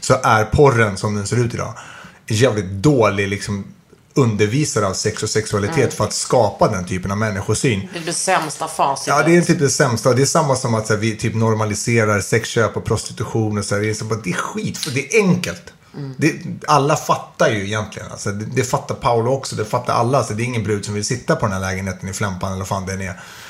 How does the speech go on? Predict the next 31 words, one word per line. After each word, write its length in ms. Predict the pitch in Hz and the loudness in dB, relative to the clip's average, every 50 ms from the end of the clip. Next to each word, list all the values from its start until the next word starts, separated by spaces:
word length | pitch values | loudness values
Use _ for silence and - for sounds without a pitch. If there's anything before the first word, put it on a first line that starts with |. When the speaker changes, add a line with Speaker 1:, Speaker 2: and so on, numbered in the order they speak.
| - - - - | -18 -20 -20 -2
Speaker 1:
Oavsett 420 | - 120 113 113 113 - 147 143 - | 2 4 4 4 4 2 2 2 2
hur 40 | 127 | 0
mycket 160 | 117 117 120 | 0 0 0
opererade 400 | 104 - 107 98 98 90 92 92 | 0 0 0 -2 0 -2 -2 -4
tuttar 260 | - 107 - - 90 | -4 -6 -6 -4 -8
hon 100 | 90 90 | -6 -6
har 100 | 90 90 | -6 -6
så 120 | 107 - 101 | -4 -2 -2
vill 140 | 101 101 101 | 0 0 0
hon 80 | 101 | -2
inte 160 | 101 92 107 | -2 -2 -2
sitta 300 | - - 120 120 - 147 | -2 -2 -2 0 0 0
där 200 | 110 92 92 90 | 0 0 -2 -2
och 140 | - - - | -4 -4 -2
ta 60 | 147 92 | -2 -2
Speaker 2:
Mm. 80 | 90 | -2
Speaker 1:
åtta 200 | 101 - - - | -4 -4 -6 -8
kukar 280 | 98 - 104 95 - 92 | -6 -6 -8 -8 -8 -10
om 100 | 87 90 | -10 -8
dagen. 160 | 85 82 110 - - _ _ _ _ _ _ _ _ _ - | -10 -10 -12 -14 -18 _ _ _ _ _ _ _ _ _ -6
Så 120 | - 117 113 | -2 -2 -2
det, 60 | 113 120 127 | 0 -2 0
det 120 | 139 143 | 0 2
är 40 | 143 | 4
ganska 220 | 143 143 135 131 143 - - - | 4 2 2 2 0 -2 0 -2
enkelt. 480 | 175 147 131 117 120 104 - - - - - - - - - - - - | -2 0 0 -2 -4 -6 -8 -10 -16 -18 -16 -14 -14 -12 -14 -14 -10 -4
Men 260 | 117 117 123 120 117 120 - - - _ _ _ _ | 0 4 4 4 2 0 -6 -16 -20 _ _ _ _
den 460 | - - 113 110 127 131 135 143 135 - - - | -6 -4 2 4 4 4 4 0 -2 -6 -14 -18
människosynen, 920 | - 120 123 120 127 120 117 104 - - 110 - - 156 147 131 110 107 104 - | -10 -4 0 2 2 2 2 0 0 0 -2 0 2 0 2 2 0 -2 -2 0
porren 300 | - 143 156 147 147 127 117 | 2 2 2 2 0 0 0
normaliserar. 540 | 107 101 95 92 92 87 - - 82 78 | -2 -2 -2 -4 -6 -6 -6 -6 -8 -8